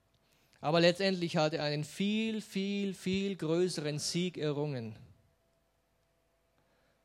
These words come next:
als jede Erwartung gewesen wäre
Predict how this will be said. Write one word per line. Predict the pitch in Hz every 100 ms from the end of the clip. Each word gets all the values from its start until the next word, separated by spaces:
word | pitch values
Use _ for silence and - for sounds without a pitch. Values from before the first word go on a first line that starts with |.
| _ _ _ _ _ _ _ _
als | - 139 135
jede | 147 160 175
Erwartung | 139 135 135 156 - 147
gewesen | 131 127 135 131 120
wäre | 113 113 110 117